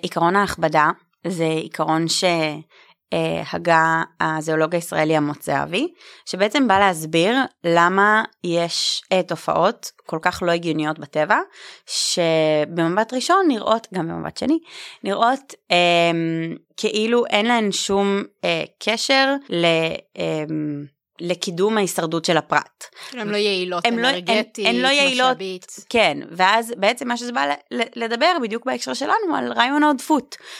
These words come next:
Speaker 1: שכנראה, אה, אם אני טווס שיש לו זנב כל כך מרשים וכל כך גדול, כנראה שאני מאוד מאוד כשיר פיזית, אחרת לא הייתי שורד ו-, ו-, ומגיע עד הלום.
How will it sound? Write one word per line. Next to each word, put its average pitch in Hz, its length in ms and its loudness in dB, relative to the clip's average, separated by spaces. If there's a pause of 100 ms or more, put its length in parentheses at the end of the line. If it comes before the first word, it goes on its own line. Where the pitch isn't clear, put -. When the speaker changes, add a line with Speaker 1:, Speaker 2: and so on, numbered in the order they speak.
Speaker 1:
שכנראה, 214 640 0 (420)
אה, 156 440 -4
אם 175 100 0
אני 165 200 2
טווס 160 440 -2
שיש 156 260 -2
לו 165 140 0 (100)
זנב 170 360 0
כל 170 120 -6
כך - 180 -8
מרשים 160 340 -2
וכל - 180 -8
כך - 200 -10
גדול, 320 360 0 (420)
כנראה 214 420 0
שאני 190 300 -2
מאוד 196 340 0
מאוד 208 300 -4
כשיר 196 460 -2
פיזית, 285 640 0
אחרת 294 360 0
לא 233 60 4
הייתי 233 260 2
שורד 160 440 -2
ו-, 156 120 -8 (260)
ו-, 160 80 -4 (100)
ומגיע 160 560 0
עד 156 120 -2
הלום. 151 280 -2